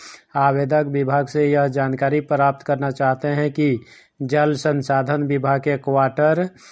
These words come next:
आवास पर अवैध कब्जा कर कोई रह रहे हैं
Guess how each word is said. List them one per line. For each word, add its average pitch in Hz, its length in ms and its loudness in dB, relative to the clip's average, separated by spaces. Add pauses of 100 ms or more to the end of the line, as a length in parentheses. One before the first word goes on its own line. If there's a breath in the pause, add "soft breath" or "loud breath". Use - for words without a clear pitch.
(260 loud breath)
आवास 147 500 6
पर 156 280 2
अवैध 147 600 2
कब्जा 143 380 2
कर 147 240 2
कोई 147 300 2
रह 143 300 2
रहे 156 320 0
हैं 165 240 -2